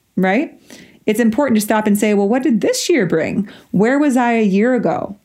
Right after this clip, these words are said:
That's always a great question to ask yourself. If you could re-,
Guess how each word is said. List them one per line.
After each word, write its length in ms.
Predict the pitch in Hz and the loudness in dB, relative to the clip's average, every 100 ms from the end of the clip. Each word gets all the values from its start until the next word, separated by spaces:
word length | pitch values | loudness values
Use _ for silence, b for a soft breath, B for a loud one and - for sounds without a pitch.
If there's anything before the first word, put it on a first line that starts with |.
| _ _ _ | _ _ _
That's 200 | 214 226 | -6 -2
always 240 | 247 269 | 0 0
a 40 | 247 | 0
great 300 | 208 214 214 | 0 -2 -2
question 320 | 220 208 208 | -4 0 0
to 80 | - | 0
ask 200 | 190 - | -2 -4
yourself. 360 | 185 170 - - B B | -4 -4 -6 -12 B B
If 140 | - 196 | -2 0
you 120 | 247 | 0
could 140 | 254 | 0
re-, 120 | 202 | 0